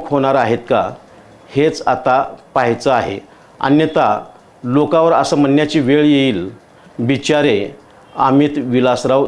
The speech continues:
देशमुख." मित्रहो, या निमित्ताने मी आपणा सर्वांना आवाहन करतो,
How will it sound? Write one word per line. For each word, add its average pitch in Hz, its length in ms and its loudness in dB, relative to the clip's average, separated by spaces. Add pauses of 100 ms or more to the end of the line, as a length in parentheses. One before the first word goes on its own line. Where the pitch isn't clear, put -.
(100)
देशमुख." 117 500 -4 (800)
मित्रहो, 143 600 0 (560)
या 131 480 0 (400)
निमित्ताने 147 480 2
मी 147 320 2 (120)
आपणा 135 340 -2
सर्वांना 143 520 0
आवाहन 127 300 2
करतो, 117 520 -2